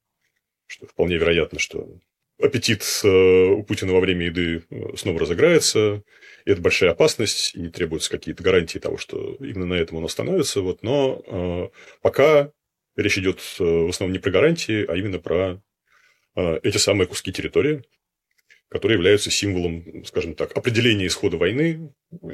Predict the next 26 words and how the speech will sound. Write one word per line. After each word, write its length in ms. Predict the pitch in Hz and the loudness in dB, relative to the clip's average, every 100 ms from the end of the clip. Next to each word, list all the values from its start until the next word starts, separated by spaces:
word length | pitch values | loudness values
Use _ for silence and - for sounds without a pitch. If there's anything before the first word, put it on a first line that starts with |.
| - | -12
И 480 | 90 92 92 85 87 - | -8 -6 -4 -6 -8 -4
эта 160 | - 101 | -4 0
линия, 580 | 104 131 104 95 90 - - | 0 2 4 2 0 -8 -16
э, 60 | - - - - _ | -18 -16 -16 -18 _
то, 80 | 95 | -2
где 120 | 90 | 2
она 100 | 85 | 0
пройдёт, 440 | 87 85 92 135 - | 2 4 6 4 2
она 180 | 82 90 | -6 -4
отделяет, 480 | 82 85 90 85 - - | -4 4 6 6 2 -8
э, 180 | 85 78 - | -4 -2 -4
победителя 440 | 85 85 92 82 | -6 -6 -4 -6
от 80 | - | -4
проигравшего. 520 | 73 67 - - - _ _ _ - - _ _ _ | -4 -4 -8 -10 -16 _ _ _ -20 -20 _ _ _
Странная 400 | - - 123 101 | -4 2 4 4
ситуация, 560 | - 131 175 - 127 117 | 4 6 6 4 4 4
много 220 | 104 92 | 2 2
раз 140 | 95 | 0
там 120 | - 85 | -2 -6
мы 40 | |
с 60 | - | 0
тобой 240 | 80 85 | 2 2
обс-, 120 | - - | 0 -10
это 160 | - | -6
дело 200 | 87 85 | -2 0
обсуждали. 640 | 82 85 87 151 139 127 | 0 -2 2 6 6 4